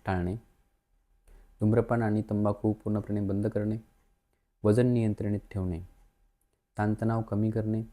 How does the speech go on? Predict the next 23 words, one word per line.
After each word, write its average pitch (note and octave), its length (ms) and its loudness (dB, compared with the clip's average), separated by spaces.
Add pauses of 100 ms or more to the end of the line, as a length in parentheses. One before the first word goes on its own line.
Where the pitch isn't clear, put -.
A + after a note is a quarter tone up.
(720)
हिरव्या A#2 220 4
पालेभाज्या A2 520 2 (100)
खाणे, F2+ 220 -6 (1200)
दररोज B2 360 4
कमीत A#2 300 0
कमी A2 180 2
तीस A#2 280 -2
मिनिटे A2 240 0
व्यायाम G#2 300 -2
करणे A2+ 320 -2 (880)
आणि A2+ 180 2
डॉक्टरांनी A#2+ 440 2
दिलेल्या G#2 680 0 (120)
औषधी G#2+ 460 0 (180)
नियमित A2 320 4 (100)
घेणे. F2+ 300 -10 (1000)
कधीही B2+ 300 6
औषधी A#2 320 4
मध्येच A2 380 2
बंद G#2 220 -2
करू G2 240 -4
नये. F#2+ 180 -10 (200)
डॉक्टरांकडे C3 640 4